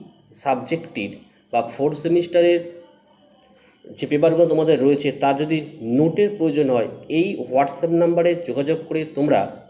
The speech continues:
পিডিএফ নোট স্বল্প মূল্যে সংগ্রহ করতে পারো। তো দেখো, এ ই সি, বেঙ্গলি এ ই সি টু এর যে সিলেবাসটা রয়েছে, আমি দেখে নাও। সূচিপত্র,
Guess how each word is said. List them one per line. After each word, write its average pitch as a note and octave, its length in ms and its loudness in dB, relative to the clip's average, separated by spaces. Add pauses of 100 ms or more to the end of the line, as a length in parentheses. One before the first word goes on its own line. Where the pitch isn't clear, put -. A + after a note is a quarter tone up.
(540)
পিডিএফ E3 500 -2
নোট C#3+ 240 2 (440)
স্বল্প C#3+ 400 -2
মূল্যে E3 360 -2
সংগ্রহ B2+ 400 -2
করতে C3 320 -6
পারো। - 300 -4 (580)
তো D#3+ 80 -12
দেখো, F#3 340 0
এ F3 160 4 (220)
ই F3 60 -6
সি, F3+ 200 -8 (640)
বেঙ্গলি D#3+ 500 4
এ - 20 6
ই E3 100 6
সি E3 180 -2 (140)
টু D3+ 280 -4
এর C3+ 220 2 (380)
যে B2 200 -4
সিলেবাসটা F3 580 0
রয়েছে, F3+ 180 0
আমি E3+ 100 4
দেখে C#3+ 200 0
নাও। C#3 200 2
সূচিপত্র, B2 720 -6